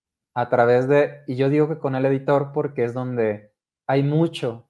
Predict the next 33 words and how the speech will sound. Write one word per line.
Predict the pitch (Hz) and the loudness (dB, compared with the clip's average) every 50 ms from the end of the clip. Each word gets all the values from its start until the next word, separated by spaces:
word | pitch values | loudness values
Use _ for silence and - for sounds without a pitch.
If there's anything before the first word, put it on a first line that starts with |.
| _ | _
del | - 127 123 117 113 | -8 -6 -4 -4 -4
trabajo. | - - 117 110 113 120 123 - - 113 127 - | -2 -2 0 2 2 2 2 0 -4 -16 -20 -20
O | _ | _
sea, | - 123 113 | -4 -2 -2
hay | 120 123 | -2 -2
mucho | 127 139 156 151 - 208 | -2 -2 -4 -4 -4 -6
también | 202 180 156 151 147 151 | -4 -4 -4 -4 -4 -4
en, | 160 160 160 143 143 | -4 -6 -6 -8 -10
en | - 120 117 | -10 -10 -8
el | 110 110 - | -8 -10 -6
core | - - 127 131 151 208 233 - - _ _ _ _ _ _ _ _ _ _ _ _ _ _ | 0 4 4 6 6 4 2 -4 -16 _ _ _ _ _ _ _ _ _ _ _ _ _ _
y | - 131 131 127 | -8 -4 -4 -4
en | 123 123 | -2 -4
otros | 127 131 - 151 147 139 | -4 -4 -2 -2 -2 -2
componentes, | - - 139 135 135 131 120 123 127 135 139 170 220 226 - - _ _ _ _ _ _ _ _ _ _ _ _ _ | -4 -6 -6 -6 -6 -6 -6 -6 -6 -4 -4 -4 -4 -4 -8 -14 _ _ _ _ _ _ _ _ _ _ _ _ _
pero | - 131 127 123 123 120 113 110 110 - - _ _ _ _ _ _ _ - | 2 4 4 4 4 4 2 0 -2 -6 -12 _ _ _ _ _ _ _ -10
yo | 131 127 | -8 -8
siento | 127 - 147 139 139 147 135 139 | -6 -6 -6 -4 -4 -4 -4 -2
que | - | -2
el | 131 123 | -2 0
editor | 120 113 113 110 - - 120 117 120 127 135 135 - | 0 0 -2 -4 -4 -2 -2 0 0 -2 -4 -4 -6
por | - 131 127 123 | -6 -4 -2 0
ahora | 110 107 110 117 123 123 | 0 0 2 0 0 0
está | 127 - 123 110 - - 120 113 113 113 113 | -2 -4 -8 -12 -8 -6 -4 -2 -2 -4 -4
teniendo | 127 120 120 113 110 113 110 | -8 -10 -8 -8 -8 -8 -8
muchísima | 113 117 113 - 113 - - 117 120 117 113 107 104 107 110 _ | -10 -12 -14 -16 -18 -14 -14 -12 -10 -10 -10 -10 -12 -14 -18 _
presencia. | _ 120 113 - 117 110 107 110 104 104 - _ _ _ _ _ _ _ _ _ _ _ _ _ _ _ _ _ _ _ _ _ _ _ _ _ _ _ _ _ _ _ _ - | _ -10 -8 -8 -8 -8 -8 -8 -10 -10 -12 _ _ _ _ _ _ _ _ _ _ _ _ _ _ _ _ _ _ _ _ _ _ _ _ _ _ _ _ _ _ _ _ -2
Y | 131 135 | 0 2
bueno, | 135 147 156 151 | 4 4 2 2
pues | 143 147 135 | 0 -2 -2
muchísimas | 139 139 143 139 - 147 139 - 185 175 170 165 147 | -2 -2 -4 -4 -6 -8 -8 -4 -2 -2 0 0 0
gracias. | 143 139 139 156 160 - 202 190 214 214 - - _ _ | 2 2 4 2 2 2 0 -2 -2 -4 -6 -12 _ _
Eh, | - 131 131 127 120 117 117 113 113 113 | -6 -4 -2 -2 -2 -2 -4 -6 -10 -14